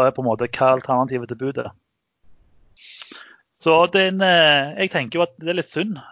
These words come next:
Eh, Norge trenger spillselskaper. Jeg tror ikke norsk børs har skjønt Funcom, dessverre. Eh, så det er jo en, det er en æra som slutter, men, eh,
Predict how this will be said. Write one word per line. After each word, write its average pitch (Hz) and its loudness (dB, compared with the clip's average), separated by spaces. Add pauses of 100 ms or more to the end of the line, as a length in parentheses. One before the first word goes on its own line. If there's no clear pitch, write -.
(120)
Eh, 143 -2 (200)
Norge 143 -4
trenger 131 -4
spillselskaper. 143 -6
Jeg 151 -4
tror 135 -4
ikke 139 -4
norsk 131 -10
børs 123 -6
har 117 -2
skjønt - -16
Funcom, 143 -10 (320)
dessverre. 139 0 (640)
Eh, 143 4
så - -10
det 165 0
er 180 2
jo 170 0
en, 143 -8
det 165 -6
er 156 -4
en 127 -4
æra 127 2
som 127 -8
slutter, 175 -6
men, 160 -6
eh, 143 2